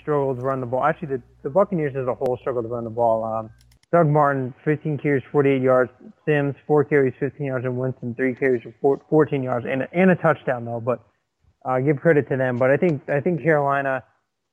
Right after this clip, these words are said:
you know, that one loss to Atlanta, Amos called it. I think it was just what they, I think that was a,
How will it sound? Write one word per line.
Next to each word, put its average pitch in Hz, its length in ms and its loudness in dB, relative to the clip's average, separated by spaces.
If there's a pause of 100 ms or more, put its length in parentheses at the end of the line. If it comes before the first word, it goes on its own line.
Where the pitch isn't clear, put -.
(180)
you 160 120 -2
know, 131 180 2
that 135 220 4
one 160 240 4
loss 151 300 2
to 156 100 0
Atlanta, 135 580 -2
Amos 143 340 -2
called 131 300 2
it. 127 60 0
I 127 100 2
think 143 240 -6
it 143 80 2
was 127 240 0
just 131 160 -4 (100)
what 135 240 -2
they, 131 240 -2
I 131 40 -10
think 156 320 2
that 143 180 4
was 139 160 -2
a, 120 100 -6